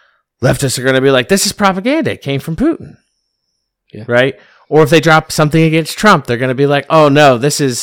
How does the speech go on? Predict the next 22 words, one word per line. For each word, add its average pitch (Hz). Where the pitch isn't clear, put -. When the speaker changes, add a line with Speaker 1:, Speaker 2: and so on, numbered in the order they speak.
Speaker 1:
see, 139
obviously, 135
this 123
is, 113
this 139
is" 131
Speaker 2:
Those 214
stupid 143
motherfuckers, 127
the 117
first -
thing 151
they're 139
gonna 127
do 117
is 117
Speaker 1:
'Cause 175
Speaker 2:
go 180
Speaker 1:
they're -
Speaker 2:
to -
Speaker 1:
so 202
Speaker 2:
Twitter 123